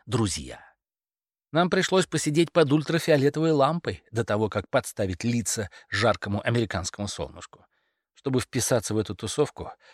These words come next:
женщинам нужно косить под бимбо, а мужчинам под жеребцов из порнух. Бимбо — сексуальная блондинка с пышным бюстом, легкомысленная и глуповатая. Английский жаргон.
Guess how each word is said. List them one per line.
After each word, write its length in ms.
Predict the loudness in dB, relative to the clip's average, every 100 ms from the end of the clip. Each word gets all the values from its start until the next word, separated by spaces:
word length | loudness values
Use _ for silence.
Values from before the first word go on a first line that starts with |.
| _
женщинам 680 | -2 0 2 0 -2 -4 -4
нужно 300 | 0 2 2
косить 320 | 0 -2 -2 4
под 140 | 4
бимбо, 560 | 4 0 0 -2 -6 -10 _ _ _ -2
а 80 |
мужчинам 500 | 0 0 0 0 0
под 140 | 2 2
жеребцов 500 | 2 0 -2 -6 -6
из 160 | -8
порнух. 540 | -6 -8 -10 -16 -18 -20 _ _ _ _ _ _ _ _ _ _
Бимбо — 400 | -2 0 2 -2
сексуальная 520 | -6 -4 2 2 4 0
блондинка 480 | 0 0 -2 -2
с 80 | -4
пышным 320 | -4 -4 -4
бюстом, 320 | -4 -4 -6 -6
легкомысленная 720 | -6 -4 -2 -4 -2 -2 -2
и 160 | -2 -4
глуповатая. 680 | -4 -4 -6 -8 -10 -18 _
Английский 420 | -6 -4 -4 -8
жаргон. 340 | -12 -14 -18